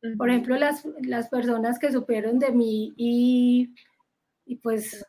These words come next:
Speaker 1: o sea,
Speaker 2: Acuerdo.
Speaker 1: digamos que me apoyaron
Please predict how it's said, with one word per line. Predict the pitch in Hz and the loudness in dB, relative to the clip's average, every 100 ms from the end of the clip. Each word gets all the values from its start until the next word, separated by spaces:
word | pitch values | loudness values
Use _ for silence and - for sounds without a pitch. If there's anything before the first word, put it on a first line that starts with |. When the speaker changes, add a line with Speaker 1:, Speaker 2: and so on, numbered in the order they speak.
| _ _ | _ _
Speaker 1:
o | 226 | -10
sea, | 233 247 226 | 0 0 2
Speaker 2:
Acuerdo. | 214 233 | 0 2
Speaker 1:
digamos | 262 262 285 | 2 2 0
que | 302 | 2
me | 285 | 2
apoyaron | 285 269 262 285 262 254 285 302 - | 6 4 8 8 8 4 -2 -4 -8